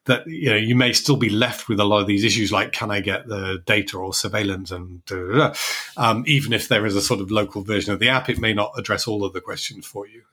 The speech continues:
Um, uh, TikTok, again, interesting example that came up where, you know, the, the U S government and the previous administration was essentially saying you've got to move your business entirely outside of China. Um, having a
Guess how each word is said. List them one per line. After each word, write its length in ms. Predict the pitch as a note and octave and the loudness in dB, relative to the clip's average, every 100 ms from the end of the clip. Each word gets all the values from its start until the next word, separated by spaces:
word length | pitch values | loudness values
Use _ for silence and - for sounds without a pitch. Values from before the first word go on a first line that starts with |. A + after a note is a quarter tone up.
| - | -6
Um, 340 | G#2+ F#2+ F#2+ - - - - | -4 -6 -10 -16 -16 -16 -10
uh, 120 | G2 G2 | -8 -4
TikTok, 440 | - E3 - G#2 - | -2 -2 -2 -4 -4
again, 440 | G2 G#2 F2+ E2+ _ - | -6 -6 -8 -12 _ -6
interesting 360 | A#2+ G#2 A#2+ A2+ | -4 0 2 2
example 420 | A2+ B2+ B2 B2 | 4 2 2 2
that 140 | A#2 | 2
came 200 | C3 B2+ | 2 4
up 160 | B2+ A#2+ | 2 2
where, 400 | A2+ A2+ A2 A2 - - - - | 2 4 2 -2 -12 -14 -16 -8
you 180 | C#3 G2+ | -4 -2
know, 120 | G2+ | 2
the, 300 | G#2+ G#2 A#2+ | 2 2 0
the 400 | A2+ G#2 G#2 A2 | -2 0 -2 -2
U 180 | A2+ B2 | 2 4
S 160 | G#2+ - | 4 2
government 400 | C3 C#3 E3+ A2 | 2 4 2 0
and 120 | G2 | -6
the 60 | - | 0
previous 380 | D#3+ C#3+ B2+ | 2 4 0
administration 560 | A2+ G#2+ F#2 A2+ G#2 A2+ | 0 -2 0 0 0 -2
was 80 | G2+ | -2
essentially 280 | A#2 G2+ G2 | -2 -2 -2
saying 200 | A2 G2+ | -2 -2
you've 120 | G2 | -2
got 200 | A#2+ - | -4 -2
to 200 | A2 - - - B2+ | -4 -4 -10 -10 -4
move 520 | A#2+ B2 C3+ B2+ G#2 | 2 4 6 4 2
your 200 | A2+ G#2 | 2 4
business 440 | B2+ A2+ A2+ F#2 | 2 2 0 -2
entirely 420 | G#2 - A2 G#2+ G#2+ | -2 -4 -4 -2 0
outside 420 | G#2+ - G#2 G2+ | 0 -2 -4 -4
of 100 | - | 0
China. 460 | B2 A#2 F#2+ G#2 - - - - _ | 2 2 2 -6 -10 -16 -16 -16 _
Um, 180 | G#2+ G#2+ | -6 -6
having 380 | - C3 B2 A2+ | 0 2 4 2
a 300 | G#2+ A2 | 4 2